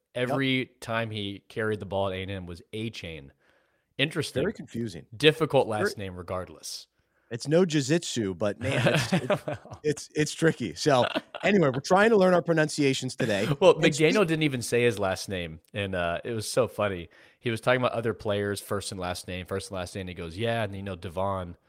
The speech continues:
Speaker 1: had a really good game." <laughs> He didn't even bother with the last name. <laughs>
Speaker 2: It's very confusing. I still haven't figured out if it's Kamara or Kamara. So,
Speaker 1: <laughs> That's
Speaker 2: uh, he's
Speaker 1: fair.
Speaker 2: been in the league how many years? Um, so anyway,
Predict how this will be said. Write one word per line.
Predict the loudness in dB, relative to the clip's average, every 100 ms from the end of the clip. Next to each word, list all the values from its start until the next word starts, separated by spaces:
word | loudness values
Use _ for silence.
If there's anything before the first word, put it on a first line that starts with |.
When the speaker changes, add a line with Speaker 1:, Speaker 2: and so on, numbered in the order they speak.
| _ _ _ _ _ _ _ _
Speaker 1:
had | -6
a | -4
really | -4 -4
good | -4 -6
game." | -4 -4 -4
<laughs> | -2
He | 0
didn't | 2 4
even | 4 6
bother | 8 8 8
with | 2 0
the |
last | -2 -4 -8 -12 -14
name. | -4
<laughs> | -4 -2 -6 -4 -4 -6 -8 -20 -20 _ -20 -20 -20
Speaker 2:
It's | 0
very | 4 4
confusing. | 2 -6 -6 -6 -6 -6 0
I | 2
still | 4 4
haven't | 4
figured | 2 2 6
out | 6
if | 4
it's | 2 -2
Kamara | 2 4 6 6
or | 2
Kamara. | 0 0 2 2 0
So, | -2 -2
Speaker 1:
<laughs> | -4
That's | -8 -8 -6
Speaker 2:
uh, | -4 -2
he's | -2
Speaker 1:
fair. | -2
Speaker 2:
been | -2
in |
the | -2
league | 0
how | 0
many | 0 0
years? | -2 -4 -8 -14 -14 _
Um, | 4 6 6 2 -4 _ _ _ _ _ -12 -2
so | 6 6 6
anyway, | 4 4 4 2